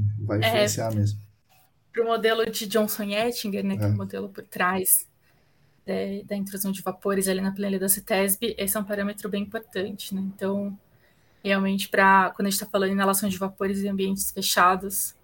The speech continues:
Speaker 2: realmente é, é algo que a gente precisa ter clareza e, e certeza dessa informação.
Speaker 1: Sim.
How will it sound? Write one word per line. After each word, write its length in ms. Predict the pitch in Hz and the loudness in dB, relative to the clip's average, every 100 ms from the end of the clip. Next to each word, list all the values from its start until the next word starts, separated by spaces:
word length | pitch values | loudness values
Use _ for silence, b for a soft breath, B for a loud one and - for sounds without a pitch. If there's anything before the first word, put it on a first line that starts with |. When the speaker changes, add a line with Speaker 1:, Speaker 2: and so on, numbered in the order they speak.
| _ _ _ - | _ _ _ -10
Speaker 2:
realmente 420 | 196 190 196 - | -8 -6 -6 -4
é, 340 | 196 196 - - | -2 -2 -6 -2
é 60 | 196 | 2
algo 200 | 180 196 | 2 0
que 120 | 196 | -4
a 40 | |
gente 240 | 190 196 - | -4 -4 -4
precisa 1000 | 196 196 - 208 196 196 202 202 202 202 _ _ _ _ _ _ _ _ _ _ | -2 4 4 4 0 2 4 4 2 -2 _ _ _ _ _ _ _ _ _ _
ter 100 | 208 | -6
clareza 720 | 202 220 202 196 202 208 214 202 | 2 4 6 6 4 4 4 2
e, 320 | 202 202 196 _ - 202 | 0 -6 -10 _ -8 4
e 40 | |
certeza 560 | - 220 - 196 202 196 | 4 6 4 4 4 2
dessa 220 | 196 202 | 2 0
informação. 720 | 196 202 208 - - 196 196 _ - | -2 -4 -2 -2 -2 -6 -8 _ -16
Speaker 1:
Sim. 300 | - 98 | -6 -6